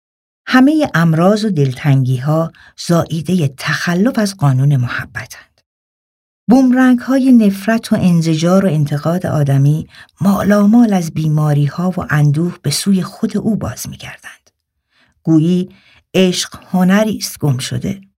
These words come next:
هرچند انسان آگاه از قانون معنویت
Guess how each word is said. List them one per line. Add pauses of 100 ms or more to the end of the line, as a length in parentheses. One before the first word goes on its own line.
(720)
هرچند
انسان (100)
آگاه
از
قانون
معنویت